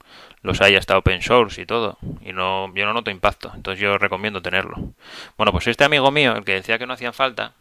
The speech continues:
un día se puso a entrar en su cuenta bancaria online y le habían desaparecido ochocientos euros.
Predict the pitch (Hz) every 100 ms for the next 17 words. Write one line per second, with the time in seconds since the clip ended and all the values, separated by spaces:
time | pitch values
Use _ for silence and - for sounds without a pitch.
0 | _ 107 120 123 98 110 120 123 123 117
1 | 113 113 113 107 104 104 104 120 113 101
2 | 101 - 101 104 107 104 - 107 95 98
3 | 104 - 104 104 110 110 - 92 101 107
4 | 107 165 - -